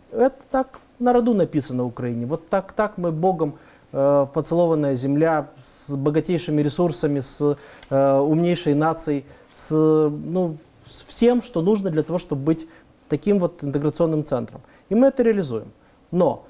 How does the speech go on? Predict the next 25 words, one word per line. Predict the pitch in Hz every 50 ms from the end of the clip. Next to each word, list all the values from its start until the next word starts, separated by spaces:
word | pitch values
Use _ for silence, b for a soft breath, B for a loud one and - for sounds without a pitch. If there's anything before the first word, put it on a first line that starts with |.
| b b b b
э, | - 120 120 120 120 120 123 123 123 123 123 123 123 117
естественно, | 117 160 160 - - 240 254 247 - - 220 208 202 190 185 170 151 - - _ _ -
одно | 147 151 165 190 214
дело — | 185 151 156 147 135 127 120 117 107 - _ _ -
миссия, | 123 147 180 190 180 - - 175
которую | 147 - 151 - 151 147 139
мы | 135 135
несем, | 135 135 131 131 - 196 202 202 190 175 - - - _ _
видение | - 139 180 180 151 151 147 143 135 131 131 123
на, | 123 127 131 127 127 127 127 123 127 127
на | 127 127 131
пять-семь | 123 - - 151 131 - - - 139 131 131
лет | 147 175 185 180 - B B B B B
впереди, | - - 151 151 135 147
и | 147
другое | 135 143 147 165 202
дело, | 196 190 190 165
что | - - 185
мы | 170 175
должны | 160 160 143 165 156
делать | 147 160 156 147
сейчас. | 156 - 156 - - 123 110 - - - _ _ - b b b b b b b b
Сейчас | b - - 151 - 220 240 233 -
мы | 190
должны | 160 165 160 147 160 170 165 165 160